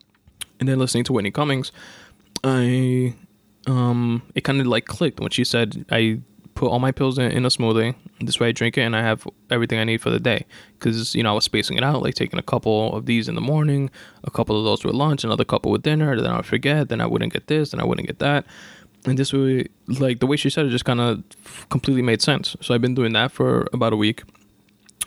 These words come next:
Been taking those, like, all those, uh,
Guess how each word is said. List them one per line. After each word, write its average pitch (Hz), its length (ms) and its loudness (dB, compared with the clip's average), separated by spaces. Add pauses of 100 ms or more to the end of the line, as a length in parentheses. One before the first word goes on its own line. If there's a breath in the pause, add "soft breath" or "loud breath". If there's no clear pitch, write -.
Been 131 100 2
taking 120 320 0
those, 113 580 0
like, 131 160 -2
all 120 100 4
those, 123 280 2
uh, 110 680 0